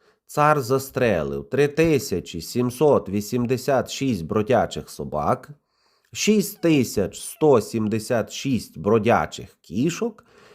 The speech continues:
і двадцять тисяч п'ятсот сімдесят чотири ворони. Також не повезло і, м, зубрам. Наприклад, Микола Другий застрелив сто чотири зубри з тисяча вісімсот вісімдесят шостого по вісімсот дев'ятий роки.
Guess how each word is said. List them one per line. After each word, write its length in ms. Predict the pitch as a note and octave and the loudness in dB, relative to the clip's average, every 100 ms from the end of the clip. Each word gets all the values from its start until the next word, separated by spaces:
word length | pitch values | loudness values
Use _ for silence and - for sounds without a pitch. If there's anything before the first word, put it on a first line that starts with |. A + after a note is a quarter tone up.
| _ | _
і 160 | E3 C#3+ | -4 -4
двадцять 840 | F2 F2+ C3+ F#2+ E2 - C#2+ - | -2 2 4 4 -2 -12 -14 -12
тисяч 540 | - F#3+ G#3 - F#3+ - | -4 -4 -2 -4 -8 -10
п'ятсот 600 | - - - D3+ F3+ - | -16 -16 -4 0 0 -2
сімдесят 760 | - D2+ C#2 D2+ G#2 C3+ D3+ _ | -8 -8 -8 -8 -4 -4 -4 _
чотири 640 | - E2 E2 F2 F2 F2 - _ _ _ | -12 -8 -2 0 0 -2 -8 _ _ _
ворони. 800 | - F2 G#2 F#2+ F2+ D2 A#1 G#1+ _ _ _ - _ | -8 2 2 4 0 -2 -10 -20 _ _ _ -20 _
Також 380 | E3 B3 A3 D3 | -2 0 2 0
не 80 | |
повезло 600 | A2 A2 G#2 G#2 A2 G2+ G2+ | 0 2 2 2 2 2 -2
і, 300 | G2+ F2+ E2 - _ - _ _ _ | -6 -4 -6 -10 _ -20 _ _ _
м, 280 | - C2+ D2 | -14 -8 -6
зубрам. 520 | F2 E3 G#3+ F3 D#3 | 2 2 4 2 2
Наприклад, 480 | C3+ A#2 - G2+ F#2 - | -2 -4 -4 -4 -4 -6
Микола 420 | F#2+ G2+ G2+ F#2+ | -4 2 2 2
Другий 480 | F2 C3+ A2+ F#2+ D#2+ | 0 0 0 -2 -4
застрелив 760 | E2+ F2 - E2+ D#2+ D2 C#2+ | -6 -6 -4 -4 -2 -4 -8
сто 200 | - F#2 | -8 -8
чотири 400 | - F#2 F2+ F#2 | -6 -4 -2 -2
зубри 520 | F2+ D3 F#3 E3 D#3 | 0 0 2 0 0
з 180 | C#3 A#2+ | -2 -4
тисяча 440 | - C#3 C3+ - | -2 0 -2 -2
вісімсот 500 | B2 A#2 B2 B2 B2+ | -4 -4 -4 -4 -4
вісімдесят 520 | A2+ - A#2 G#2+ A#2 G#2+ | -4 -4 -4 -2 -2 -2
шостого 420 | A#2+ A2+ A2+ A2 | 0 0 0 -4
по 100 | G#2+ | -4
вісімсот 540 | A2 - G#2 - G2+ | -4 -4 -4 -2 -2
дев'ятий 520 | F#2+ G#2 G2+ G2+ G2 F#2 | 0 2 2 0 -2 -2
роки. 480 | F2+ - G2 F#2+ | -4 -6 -6 -6